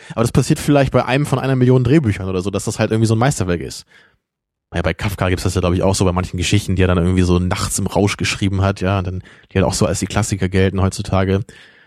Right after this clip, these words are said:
Aber ich, ich, ich stell mir das meist halt eher so vor, dass halt jemand wirklich an so einem Buch arbeitet und dann, dass das halt wirklich jahrelang so im,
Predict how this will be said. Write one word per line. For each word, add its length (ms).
Aber 160
ich, 220
ich, 140
ich 60
stell 140
mir 80
das 140
meist 220
halt 100
eher 180
so 120
vor, 260
dass 140
halt 100
jemand 240
wirklich 180
an 80
so 80
einem 80
Buch 280
arbeitet 540
und 120
dann, 220
dass 120
das 140
halt 100
wirklich 220
jahrelang 540
so 360
im, 360